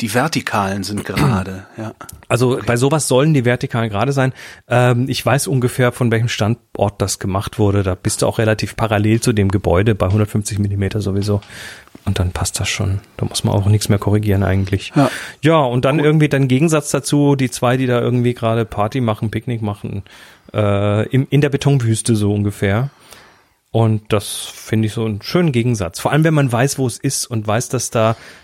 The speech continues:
Speaker 2: wahrscheinlich ein paar Meter vor denen dann irgendwie noch, äh, das Wasser fließt.
Speaker 1: Ja.
Speaker 2: Dann hat das nochmal irgendwie eine andere Dimension, die,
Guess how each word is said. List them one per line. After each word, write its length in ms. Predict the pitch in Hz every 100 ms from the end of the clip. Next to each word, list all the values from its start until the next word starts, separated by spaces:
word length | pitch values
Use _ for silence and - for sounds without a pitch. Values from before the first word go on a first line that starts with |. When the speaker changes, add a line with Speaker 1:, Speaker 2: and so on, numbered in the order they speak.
| _
Speaker 2:
wahrscheinlich 400 | 113 - 123 120
ein 40 |
paar 140 | - 117
Meter 240 | 131 127
vor 260 | 117 123 123
denen 300 | 123 120 117
dann 160 | 113 117
irgendwie 440 | 117 123 113 110
noch, 400 | 113 107 - -
äh, 680 | 104 104 107 104 107 104 107
das 200 | 104 -
Wasser 220 | 110 120
fließt. 600 | - 104 101 98 - - _
Speaker 1:
Ja. 260 | 131 110 113 _ _ _ _ - _ - - - - - - _
Speaker 2:
Dann 140 | 110
hat 140 | 107 117
das 120 | 110
nochmal 340 | 110 117 107
irgendwie 200 | 104 107
eine 120 | 107 92
andere 240 | 104 107
Dimension, 640 | 104 104 98 - 95 107 110
die, 300 | 110 107